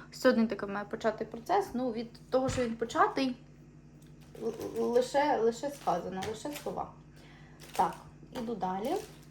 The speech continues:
Далі, ну, плюс-мінус такий же. Розпочати незакінчений процес.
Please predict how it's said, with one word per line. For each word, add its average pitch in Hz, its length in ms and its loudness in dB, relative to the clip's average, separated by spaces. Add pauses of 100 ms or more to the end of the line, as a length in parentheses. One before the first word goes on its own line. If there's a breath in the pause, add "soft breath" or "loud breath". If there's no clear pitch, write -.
Далі, 240 460 4 (1600)
ну, 226 80 -2 (160)
плюс-мінус 226 460 2
такий 208 340 0
же. 175 160 -4 (1040 loud breath)
Розпочати 226 640 4
незакінчений 208 960 -2 (100)
процес. - 640 4